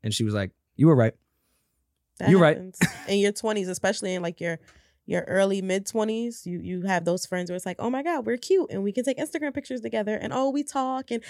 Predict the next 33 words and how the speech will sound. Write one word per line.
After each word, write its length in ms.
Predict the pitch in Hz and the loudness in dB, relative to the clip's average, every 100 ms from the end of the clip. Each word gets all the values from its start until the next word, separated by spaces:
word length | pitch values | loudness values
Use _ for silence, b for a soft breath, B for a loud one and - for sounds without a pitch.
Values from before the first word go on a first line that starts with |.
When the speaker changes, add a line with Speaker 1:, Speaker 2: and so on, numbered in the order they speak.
| B | B
Speaker 2:
I'm 140 | 233 247 | 0 2
dating 280 | 285 277 262 | 2 0 -2
this 140 | 269 | -2
guy 180 | 262 254 | 0 0
and 100 | 254 | 0
she's 140 | 269 | -2
dating 200 | 254 285 | -2 -2
this 140 | 254 262 | -4 -4
guy 240 | 247 240 | -2 2
and 120 | 151 170 | 6 8
we're 60 | |
Speaker 1:
Mm-hmm. 40 | 190 | 8
Speaker 2:
having 160 | 254 | 4
these 120 | 285 | 0
conversations." 840 | - 269 277 - 247 240 220 214 214 b b - | -2 -4 -2 -2 -4 -4 -4 -4 -6 b b 0
And 120 | 190 | 2
then 120 | 185 | 2
it's 100 | 185 | 2
Speaker 1:
She's 60 | - | 4
Speaker 2:
like 100 | 180 | 6
Speaker 1:
a 40 | |
Libra, 260 | 196 170 170 | 6 6 6
Speaker 2:
something 40 | 170 | 6
Speaker 1:
I'm 60 | |
a 80 | 170 | 6
Speaker 2:
real, 100 | - 160 | 6 6
real 100 | 151 | 6
Speaker 1:
Gemini. 220 | - - | 6 4
Speaker 2:
life 220 | - 240 | 4 2
happens 400 | 277 220 220 196 | 4 2 2 0
and 80 | 196 | 0
it's 120 | 196 202 | 0 2
like, 260 | 170 156 | 2 0